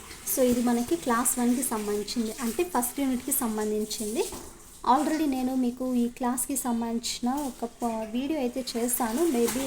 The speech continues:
అది ఉందో లేదో తెలీదు, లేదనుకుంటే మళ్ళీ అయితే చేస్తాను. క్లాస్ అనేది చాలా నీట్గా, చాలా ఎఫర్ట్ పెట్టేసి నీట్గా అందరికీ అర్థమయ్యే విధంగా నోట్స్ అనేవి ప్రిపేర్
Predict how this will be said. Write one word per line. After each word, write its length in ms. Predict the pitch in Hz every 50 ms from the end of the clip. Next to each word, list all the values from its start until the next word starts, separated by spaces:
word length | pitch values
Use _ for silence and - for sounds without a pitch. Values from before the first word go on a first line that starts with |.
| 247 226
అది 200 | 214 208 233 220 220 226 226 208 - - 226
ఉందో 300 | 208 208 220 214 240 269 311 359 403 - - 370 330 -
లేదో 280 | 240 233 226 220 262 247 - 247
తెలీదు, 400 | 226 226 240 247 226 220 277 403 - - - - - - - - - - - - - - - 226
లేదనుకుంటే 640 | 233 226 254 247 330 311 311 - 330 294 294 285 392 381 294
మళ్ళీ 200 | 254 247 247 269 262
అయితే 160 | 240 233 277 262 - -
చేస్తాను. 480 | 233 220 233 226 - 220 208 202 202 247 - - - - - - - - - - - -
క్లాస్ 440 | 247 226 220 226 240 269 277 269 - 262 233
అనేది 360 | 226 220 214 214 208 240 262 285 285 - -
చాలా 500 | 254 247 220 220 226 240 247 262 262 254 240 226
నీట్గా, 540 | 220 220 226 226 - - 226 208 233 226 226 262 277 - -
చాలా 340 | 247 226 214 226 240 254 254 240 226 220 220
ఎఫర్ట్ 280 | - - 240 240 240 - -
పెట్టేసి 560 | 220 214 - - 214 214 214 - - - 302 392 - - - - - - - - - - 233 220
నీట్గా 500 | 220 233 262 285 285 - 269 226 262 277 285 254 233
అందరికీ 360 | 233 226 247 254 240 - 269 240
అర్థమయ్యే 400 | 226 - - 247 240 240 233 226 214 220
విధంగా 360 | 214 220 220 220 214 233 247 262 240
నోట్స్ 260 | 214 214 220 - - 240
అనేవి 200 | 220 220 240 240 -
ప్రిపేర్ 280 | 233 220 - 240 240